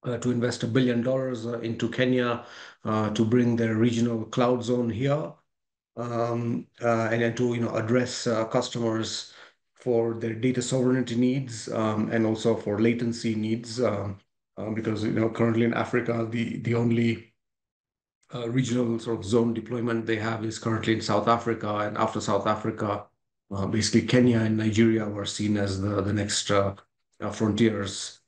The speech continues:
Um, and yeah, we're, we're glad to say that, you know, we are in, um, in, in, in discussions to, to finalize, um, with, with some of those players, uh, to come, uh, actually onto our,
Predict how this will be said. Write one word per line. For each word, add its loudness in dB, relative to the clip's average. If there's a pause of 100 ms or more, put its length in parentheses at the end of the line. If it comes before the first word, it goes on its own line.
(300)
Um, -2
and 6
yeah, 6
we're, 4
we're 0
glad -4
to -10
say -2
that, -6
you 2
know, -2
we 0
are 0
in, -2
um, -4
in, 2
in, 0
in 0
discussions 2
to, -4 (360)
to 0
finalize, 4
um, 0 (720)
with, 2
with 0
some 4
of 0
those 0
players, 4
uh, -2
to -6
come, 0
uh, 2
actually 0
onto 0
our, -2